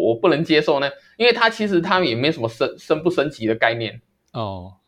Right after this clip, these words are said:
Speaker 1: 它没什么升不升级的概念，就是你只要排好的话，那个怪物就一口气被打死。
Speaker 2: 呃，我，我觉得以前玩马里欧是只练，看反应力跟那个，呃，看反应力跟那个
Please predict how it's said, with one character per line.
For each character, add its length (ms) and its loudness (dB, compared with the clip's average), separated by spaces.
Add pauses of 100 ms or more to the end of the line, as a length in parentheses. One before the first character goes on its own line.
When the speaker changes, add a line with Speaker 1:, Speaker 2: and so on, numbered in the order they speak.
Speaker 1:
它 80 0
没 120 2
什 60 2
么 80 2
升 120 2
不 40 2
升 120 4
级 80 2
的 40 0
概 120 2
念， 160 -4
就 100 -2
是 220 4
你 100 0
只 80 2
要 80 4
排 260 4
好 180 2
的 60 -2
话， 140 4
那 180 0
个 140 0
怪 160 2
物 100 0
就 160 0
一 80 -2
口 140 -6
气 60 -8
被 100 2
打 180 -4
死。 140 -18 (260)
Speaker 2:
呃， 180 0
我， 300 -4
我 180 0
觉 180 0
得 140 0
以 140 -2
前 180 -4
玩 160 0
马 220 -2
里 160 -4
欧 160 -4
是 240 -6
只 640 -10
练， 200 -6 (120)
看 340 -6
反 360 -6
应 280 -12
力 200 -6
跟 280 -6
那 120 -10
个， 300 -14 (840)
呃， 200 -4
看 240 -4
反 180 -4
应 120 -8
力 260 -8 (320)
跟 180 -4
那 80 -8
个 400 -4